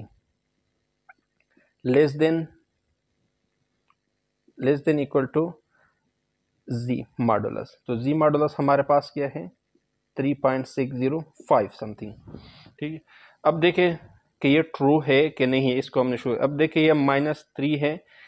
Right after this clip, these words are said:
क्योंकि जो भी माइनस है वो ज़ीरो से लेस होते हैं, तो ये थ्री से भी लेस है और थ्री जो है थ्री पॉइंट सिक्स, क्योंकि थ्री पॉइंट सिक्स ज़ीरो है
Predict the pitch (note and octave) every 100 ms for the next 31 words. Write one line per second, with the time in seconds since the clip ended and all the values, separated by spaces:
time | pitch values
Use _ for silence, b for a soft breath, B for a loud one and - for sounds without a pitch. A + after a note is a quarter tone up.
0 | b - D3 - D3 - - - C3 B2+
1 | D3 D#3+ C#3+ C3+ D3+ D3 C#3+ C#3+ - C#3
2 | B2 C3+ D3+ D3 C#3 B2 D#3+ - D3 -
3 | C#3 C#3 C#3 C#3 C#3 C#3+ C#3+ D3 C3+ D3+
4 | - - B2 A#2+ - A2 - B2 B2+ -
5 | D#3 D#3+ D3+ C#3+ C#3+ C#3+ C#3+ C#3 C3+ B2
6 | C#3+ _ _ D3 C#3 C3+ C#3 C#3 C#3 C3+
7 | B2+ C#3+ C3+ C#3 D3+ C#3+